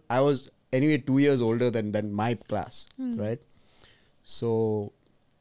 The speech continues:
Speaker 1: um, I would actually get offended when they tried to rag me <laughs> 'cause many of my immediate seniors
Speaker 2: Yeah.
Speaker 1: were one year younger <laughs> than me.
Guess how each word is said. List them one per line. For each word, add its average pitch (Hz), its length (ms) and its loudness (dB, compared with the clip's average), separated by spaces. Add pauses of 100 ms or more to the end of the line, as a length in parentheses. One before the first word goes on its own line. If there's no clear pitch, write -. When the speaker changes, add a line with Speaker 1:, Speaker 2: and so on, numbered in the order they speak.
(100)
Speaker 1:
um, 98 400 -8 (240)
I 123 160 2
would 151 320 2 (300)
actually 143 260 0
get 143 140 2
offended 117 400 2
when 104 180 -2
they 104 120 -2
tried 104 240 -6
to 110 80 -6
rag 95 220 -6 (160)
me - 100 4 (520)
<laughs> - 460 -4
'cause 180 340 2 (480)
many 156 400 2
of 190 100 0
my 185 120 2
immediate 160 500 4
seniors 165 400 4
Speaker 2:
Yeah. 160 80 4
Speaker 1:
were 151 60 4
one 135 200 2
year 156 120 4
younger 127 340 2
<laughs> - 120 -2
than 123 200 0
me. 127 180 -2